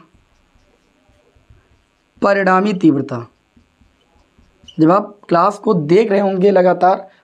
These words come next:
तो आपको सब चीज़ें समझ में आएंगी। इधर उधर दिमाग नहीं लगाइएगा। परिणामी तीव्रता, इसको रब कर देते हैं, इसका आप screenshot ले लीजिएगा, क्योंकि हमारे पास जगह अब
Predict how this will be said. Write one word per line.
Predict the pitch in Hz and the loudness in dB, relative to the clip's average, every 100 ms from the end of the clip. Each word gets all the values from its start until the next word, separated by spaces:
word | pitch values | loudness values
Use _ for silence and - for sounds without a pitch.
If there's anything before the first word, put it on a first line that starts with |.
| - | -2
तो | |
आपको | 180 185 220 | -2 0 -6
सब | - 196 | -2 -4
चीज़ें | 190 175 160 | -2 -2 0
समझ | 147 147 | 0 0
में | 139 | 0
आएंगी। | 127 117 120 - | -4 -6 -10 -2
इधर | 185 196 | 0 0
उधर | 208 214 | 0 -2
दिमाग | 185 185 185 | 0 0 2
नहीं | 185 156 | 2 2
लगाइएगा। | 139 135 131 127 127 - - _ _ _ _ | 0 -4 -6 -6 -12 -16 -20 _ _ _ _
परिणामी | 185 185 185 202 240 277 - _ _ _ | 0 2 0 0 -2 -4 -18 _ _ _
तीव्रता, | 202 185 180 170 185 202 - _ _ _ _ | 0 2 0 0 -2 -2 -12 _ _ _ _
इसको | - 160 | -4 0
रब | 233 233 | 0 0
कर | 240 | 0
देते | 208 214 226 | 0 0 0
हैं, | 233 285 - _ _ | 0 -2 -10 _ _
इसका | 175 196 | -6 -2
आप | 202 202 | -2 -4
screenshot | - 214 196 214 | -6 -4 0 0
ले | 220 | 2
लीजिएगा, | 180 156 156 151 | 0 0 -2 -4
क्योंकि | 147 180 | -4 0
हमारे | 180 180 196 | 2 2 0
पास | 196 175 | -2 0
जगह | 170 190 | 0 0
अब | 208 302 | 0 -4